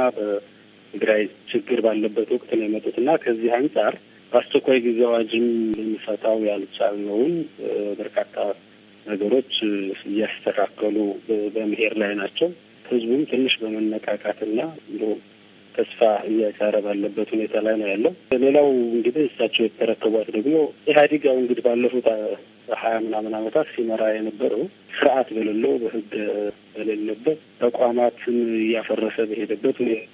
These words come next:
ፓርቲያዊ አሰራር እንጂ መንግስታዊ አሰራር ጠቅላላ በመነመነበት በጠፋበት እንግዲህ ሀገሪቱን በሙሉ ከጠቅላይ ሚኒስትር እስከ ቀበሌ ሊቀመንበር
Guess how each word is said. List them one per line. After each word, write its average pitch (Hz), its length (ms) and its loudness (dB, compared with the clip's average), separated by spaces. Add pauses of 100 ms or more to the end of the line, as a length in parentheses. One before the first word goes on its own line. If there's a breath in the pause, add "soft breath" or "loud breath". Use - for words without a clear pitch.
(160)
ፓርቲያዊ 127 460 4 (200)
አሰራር 107 460 0
እንጂ 107 220 -4 (320)
መንግስታዊ 110 520 -4
አሰራር 117 460 0 (380)
ጠቅላላ 110 460 -2
በመነመነበት 107 840 -4
በጠፋበት 117 640 -4 (260)
እንግዲህ 120 220 4
ሀገሪቱን 131 460 4
በሙሉ 131 300 4
ከጠቅላይ 120 420 2
ሚኒስትር 117 400 0
እስከ - 160 -8 (280)
ቀበሌ 107 360 -2
ሊቀመንበር 147 640 0